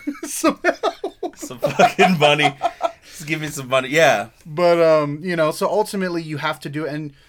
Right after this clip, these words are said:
Speaker 1: it's tough, 'cause you have to make the time for yourself. So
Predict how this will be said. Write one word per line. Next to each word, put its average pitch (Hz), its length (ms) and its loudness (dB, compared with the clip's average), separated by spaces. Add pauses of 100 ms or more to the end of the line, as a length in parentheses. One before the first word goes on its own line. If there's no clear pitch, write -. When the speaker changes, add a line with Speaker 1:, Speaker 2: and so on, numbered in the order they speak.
(260)
Speaker 1:
it's 214 180 -6
tough, 180 380 -4 (100)
'cause 165 180 -6
you 165 100 -6
have 180 280 -6
to 190 80 -8
make 160 240 -8
the 151 100 -12
time 135 300 -10
for 135 80 -12
yourself. 135 460 -8
So 135 420 -8